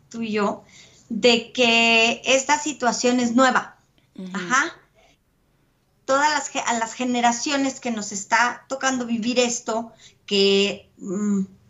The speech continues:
Speaker 1: el, vaya, a los jóvenes y a
Speaker 2: Ujú.
Speaker 1: mi generación de mamás que nos está tocando vivir esto, no nos había tocado ninguna situación así. Somos nietos.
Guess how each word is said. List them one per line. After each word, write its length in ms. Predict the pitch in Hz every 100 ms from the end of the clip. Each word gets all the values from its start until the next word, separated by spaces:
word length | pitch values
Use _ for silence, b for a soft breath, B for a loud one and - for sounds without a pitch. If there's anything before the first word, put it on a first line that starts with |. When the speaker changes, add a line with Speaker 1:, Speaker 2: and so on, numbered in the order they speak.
| _ -
Speaker 1:
el, 220 | 240 226
vaya, 300 | 190 247 233
a 40 | 226
los 160 | 233
jóvenes 640 | - 294 294 269 214 190 - -
y 160 | 214
a 200 | 214 208
Speaker 2:
Ujú. 80 | 196
Speaker 1:
mi 180 | 214 233
generación 720 | - 233 214 208 202 247 240 254
de 80 |
mamás 600 | 262 233 226 233 233 233 - b b -
que 120 | 240
nos 200 | 214 196
está 260 | 196 240
tocando 380 | 240 - 262 262
vivir 280 | 247 233 240
esto, 320 | 226 - 240 B B B
no 120 | 277
nos 240 | 311 349 -
había 340 | 320 277 269
tocado 360 | 277 269 247 247
ninguna 380 | 240 233 233 233
situación 540 | 233 220 214 220 226
así. 460 | 240 233 311 381 B B B
Somos 460 | - 269 262 262 233
nietos. 720 | 240 294 311 269 254 - -